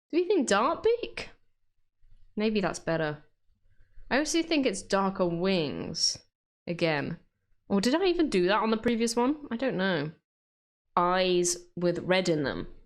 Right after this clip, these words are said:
because scary owl. Does that look better? I feel like colouring helped. Maybe.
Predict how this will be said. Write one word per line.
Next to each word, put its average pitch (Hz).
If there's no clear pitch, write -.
because 160
scary 165
owl. 135
Does 381
that 403
look 392
better? 269
I 330
feel 453
like -
colouring 370
helped. 269
Maybe. 165